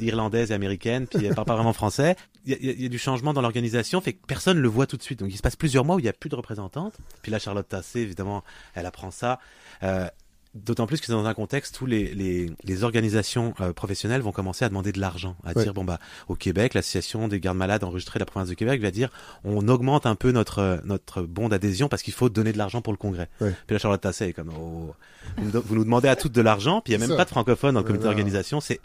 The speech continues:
Speaker 1: un, c'est impossible. Et ce qu'elle fait, c'est qu'elle va commencer à <laughs> publier les lettres qu'elle échange avec l'association dans la revue.
Speaker 2: Ah ouais.
Speaker 1: Et elle va dire à ses, à ses, à ses collègues, c'est, c'est indécent, il faut faire quelque
Speaker 2: Ouais.
Speaker 1: chose, il faut se
Speaker 2: Ouais.
Speaker 1: mobiliser.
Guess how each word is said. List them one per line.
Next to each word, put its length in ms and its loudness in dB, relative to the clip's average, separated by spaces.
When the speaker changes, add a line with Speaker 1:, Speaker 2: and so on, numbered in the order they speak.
Speaker 1:
un, 220 0
c'est 160 -2
impossible. 500 -2
Et 80 -4
ce 80 -8
qu'elle 120 2
fait, 120 2
c'est 100 -2
qu'elle 120 0
va 80 2
commencer 260 -2
à 40 4
<laughs> 80 -6
publier 420 -2
les 120 2
lettres 320 -2
qu'elle 160 -2
échange 320 -6
avec 280 -8
l'association 480 -4
dans 300 2
la 100 2
revue. 300 -6
Speaker 2:
Ah 200 2
ouais. 360 0
Speaker 1:
Et 60 0
elle 80 2
va 100 2
dire 180 0
à 60 -2
ses, 240 -10
à 140 0
ses, 380 -4
à 80 -4
ses 100 -6
collègues, 260 0
c'est, 280 0
c'est 160 -2
indécent, 560 4
il 80 0
faut 180 -2
faire 180 0
quelque 140 2
Speaker 2:
Ouais. 60 4
Speaker 1:
chose, 100 4
il 60 -2
faut 100 -4
se 80 -10
Speaker 2:
Ouais. 60 0
Speaker 1:
mobiliser. 460 0